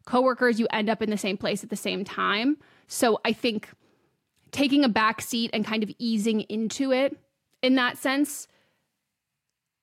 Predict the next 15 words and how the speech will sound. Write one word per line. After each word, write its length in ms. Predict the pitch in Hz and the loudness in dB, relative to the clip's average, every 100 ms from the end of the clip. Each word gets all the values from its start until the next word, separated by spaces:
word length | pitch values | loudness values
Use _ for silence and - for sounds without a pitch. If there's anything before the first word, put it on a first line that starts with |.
| - | -12
i-, 100 | 175 | -6
is 240 | 254 233 - | -2 -4 -2
just, 440 | 247 226 - - - _ _ _ _ _ _ _ _ _ _ _ _ _ _ - - | -4 -2 -6 -10 -16 _ _ _ _ _ _ _ _ _ _ _ _ _ _ -10 -2
I, 160 | 175 - | -2 0
I 120 | 254 | 2
don't 180 | 269 262 | 4 4
think 180 | 277 262 | 4 4
you're 100 | 277 | 4
even 240 | 240 233 | 2 4
gonna 160 | 226 214 | 4 4
know 360 | 208 208 208 | 4 4 4
if 120 | 202 214 | 2 -2
it's 120 | 208 | -4
yielding 360 | 190 180 196 - | -2 -2 -2 -6
results. 600 | - 131 - - - | -8 -8 -8 -12 -18